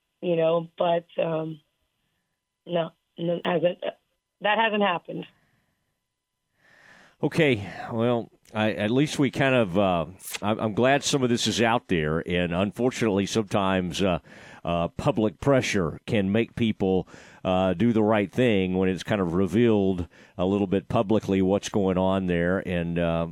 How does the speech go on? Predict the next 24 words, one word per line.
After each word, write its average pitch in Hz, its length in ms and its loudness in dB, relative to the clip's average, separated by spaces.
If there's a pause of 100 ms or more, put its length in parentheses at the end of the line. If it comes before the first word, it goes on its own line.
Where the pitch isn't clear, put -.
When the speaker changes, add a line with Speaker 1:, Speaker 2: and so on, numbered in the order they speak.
Speaker 2:
and, 90 340 -4
and 92 260 -4
we 101 140 0
shall 90 280 -2
see, 80 360 -2
okay? 98 420 0 (340)
I'll, 107 300 2
uh, 87 220 2
Speaker 1:
Yep. - 180 -10 (300)
Speaker 2:
Nick, 127 280 0
Nikki, 110 320 0
I'll 117 100 4
do 123 160 2
my 113 200 0
part 110 440 2
on 98 220 0
Twitter, 78 400 0
okay? 92 380 -2
Speaker 1:
<laughs> - 60 -20 (1200)
Right. 165 280 0 (600)
Thanks, 233 220 0 (140)
man. 156 300 -2 (220)
Speaker 2:
<laughs> - 160 -4 (120)
Okay. - 380 -4